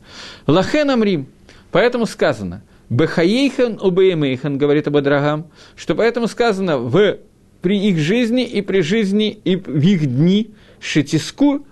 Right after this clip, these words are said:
льёт минишарим лахаим", что мы просим о том, чтобы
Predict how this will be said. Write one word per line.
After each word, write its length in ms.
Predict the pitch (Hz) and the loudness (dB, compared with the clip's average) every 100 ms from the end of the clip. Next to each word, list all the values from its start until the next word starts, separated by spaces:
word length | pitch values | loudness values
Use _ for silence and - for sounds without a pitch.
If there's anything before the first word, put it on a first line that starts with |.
| _ _ _ _ | _ _ _ _
льёт 520 | 127 156 147 240 247 | 0 2 4 2 0
минишарим 640 | 156 170 160 - 147 196 190 | -2 -2 -2 0 0 0 -2
лахаим", 500 | 165 - 143 117 90 - - - | -4 -2 -2 -2 -4 -12 -20 -20
что 240 | - - 175 | -20 -2 0
мы 140 | 208 | 0
просим 500 | 208 220 269 - 208 - | 0 2 2 0 -10 -8
о 100 | - | -2
том, 180 | 208 208 | 0 -2
чтобы 460 | - 170 160 - | -2 0 0 -2